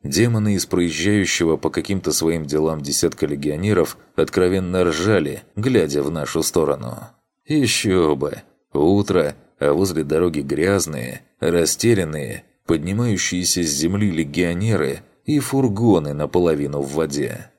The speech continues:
Всё говорит о том, что народ вчера очень неплохо погулял. Лирак что-то незлобно крикнул им в ответ,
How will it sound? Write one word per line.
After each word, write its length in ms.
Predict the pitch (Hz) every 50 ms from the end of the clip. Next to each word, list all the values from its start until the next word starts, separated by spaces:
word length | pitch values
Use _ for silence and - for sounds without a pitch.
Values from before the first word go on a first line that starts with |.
| _ _ _
Всё 340 | - - - - 80 104 127
говорит 440 | 127 135 127 120 107 110 123 120 120
о 60 | 107
том, 280 | 101 - 104 117 127 117
что 240 | - - - 92 92
народ 300 | 92 85 80 95 117 117
вчера 460 | - - - 95 80 85 98 110 104
очень 400 | 92 98 98 - - 101 95 98
неплохо 520 | 95 87 - - 76 78 78 - - 113
погулял. 760 | 113 - 95 85 85 90 90 76 69 71 80 92 90 82 69 65 - _ _ _ _ _ _ _ _
Лирак 440 | - 71 71 78 73 67 76 76 73
что-то 300 | - - - 71 67 76
незлобно 520 | 76 73 71 67 73 76 76 69 71 73 69
крикнул 460 | - - 85 80 - - 78 76 76
им 100 | 71 69
в 80 | 67
ответ, 380 | 69 71 - 82 98 101 - -